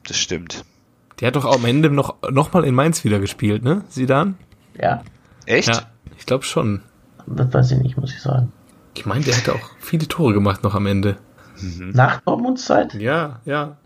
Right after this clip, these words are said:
Speaker 1: Der, der hat's ja doch gar nicht mehr getroffen.
Speaker 3: Nee, der hat doch gar nicht mehr gespielt, der hat doch Kreuzbandriss dann auch gehabt.
Speaker 1: Hä, der musste doch zur Armee.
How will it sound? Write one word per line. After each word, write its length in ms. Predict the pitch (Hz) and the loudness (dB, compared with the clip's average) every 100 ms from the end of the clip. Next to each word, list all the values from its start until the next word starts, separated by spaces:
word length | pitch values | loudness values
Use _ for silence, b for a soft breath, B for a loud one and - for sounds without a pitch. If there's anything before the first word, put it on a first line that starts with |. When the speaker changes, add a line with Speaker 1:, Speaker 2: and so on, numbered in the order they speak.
| _ | _
Speaker 1:
Der, 100 | 87 | -10
der 100 | 90 101 | -2 0
hat's 120 | - | 2
ja 60 | |
doch 140 | 98 92 | 0 0
gar 180 | - 147 | -4 -6
nicht 160 | - | -10
mehr 100 | 92 | -10
getroffen. 380 | 87 - 139 127 | -12 -6 0 4
Speaker 3:
Nee, 220 | 131 131 | 6 6
der 120 | 131 127 | 6 4
hat 80 | |
doch 80 | 127 | 4
gar 100 | 135 | 4
nicht 100 | 139 | 4
mehr 100 | 131 | 4
gespielt, 300 | 127 127 147 | 2 0 0
der 80 | 139 | 0
hat 20 | 127 | 0
doch 100 | - | 0
Kreuzbandriss 500 | 165 - 135 123 127 | -2 0 -2 -2 -4
dann 140 | 123 | -4
auch 100 | 117 | -2
gehabt. 360 | 117 113 - _ - B B B - | 0 -2 -4 _ -20 B B B -14
Speaker 1:
Hä, 260 | 90 104 | -4 0
der 100 | 120 | 0
musste 280 | 117 - 110 | 0 0 2
doch 120 | - | 2
zur 200 | - 131 | 2 0
Armee. 500 | 107 110 147 123 90 | 0 -4 -6 -6 -8